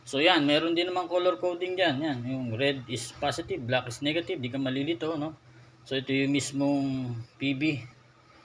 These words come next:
no? Solar wire ng P B. Ah, positive to negative yan. Then, dito rin sa battery, positive to negative. So, dito, mga wire dito, kahit, ah, for temporary, yung mga flat cord na medyo makapal, no?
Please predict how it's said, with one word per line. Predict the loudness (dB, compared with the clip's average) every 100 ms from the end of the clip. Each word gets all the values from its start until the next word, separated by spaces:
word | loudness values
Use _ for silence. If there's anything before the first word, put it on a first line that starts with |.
| -16 -6
no? | -4 -2
Solar | 0 2 4
wire | 4 4
ng | 0 0
P | -2
B. | 0 -2 -4 -16 -20 -20 -20 -20 -20 -14
Ah, | -6
positive | -2 -2 -2 -6 -4
to |
negative | -2 0 0 -2
yan. | 0 2 2 0 -6
Then, | -2 0 0
dito | -2 2
rin | 2 2
sa | 2
battery, | 2 2 2 -4
positive | -2 -4 -4 -6
to | -2
negative. | 0 0 0 -2 -4 -8 -20 -20 -20 -16 -4
So, | 0
dito, | 2 2
mga | 2 4 6
wire | 4
dito, | 4 2 2 2 2
kahit, | 2 2 0 -4
ah, | -4 -4 -6 -8 -12 -18 -20 -6
for | -6 -2
temporary, | -4 0 2 4 2 0
yung | -2
mga | -4 -6
flat | -4 -4 -4
cord | -4 -2
na | -2
medyo | -2 -2 -4
makapal, | -6 -8 -6 -6 -4
no? | -6